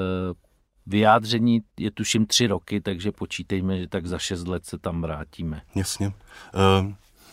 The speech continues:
Speaker 2: mě při té příležitosti napadlo, že, eh, by to, eh, určitý fragmentování vlastně té výstavní haly mohlo znamenat jeden příznivý benefit, a sice,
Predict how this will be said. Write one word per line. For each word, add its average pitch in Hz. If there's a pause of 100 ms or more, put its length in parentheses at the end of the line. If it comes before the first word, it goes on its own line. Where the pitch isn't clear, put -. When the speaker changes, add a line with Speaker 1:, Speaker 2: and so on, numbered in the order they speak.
(180)
Speaker 2:
mě 101
při 113
té 127
příležitosti 127
napadlo, 120
že, 123 (140)
eh, 92 (360)
by 92
to, 117 (440)
eh, 101 (400)
určitý 104
fragmentování 107
vlastně 104
té 113 (200)
výstavní 101
haly 110 (320)
mohlo 110 (120)
znamenat 101
jeden 110
příznivý 107
benefit, 104
a 104
sice, 113